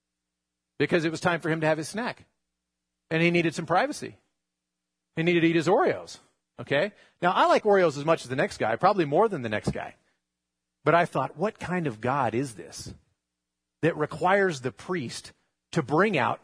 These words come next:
Oreos and present Oreos to him and then close the curtain so he can eat them in private? What do you think happened to those Oreos?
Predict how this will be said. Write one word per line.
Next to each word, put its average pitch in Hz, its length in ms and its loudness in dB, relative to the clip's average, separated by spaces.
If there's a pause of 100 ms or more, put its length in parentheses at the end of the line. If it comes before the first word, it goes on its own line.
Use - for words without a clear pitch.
Oreos 117 720 -2 (680)
and 143 160 -2
present 160 420 -2
Oreos 175 480 2
to 147 120 2
him 147 160 -2
and 151 140 -4
then 160 120 -4
close 185 380 -4
the 175 80 -10
curtain 147 400 -6
so 117 180 -8
he 113 100 -6
can 120 160 -8
eat 127 140 -8
them 98 140 -12
in 92 80 -14
private? 131 380 -10 (1300)
What 262 100 -4
do 254 40 -2
you - 40 -4
think 202 140 2
happened 185 220 4
to 175 60 2
those 156 120 2
Oreos? 139 500 0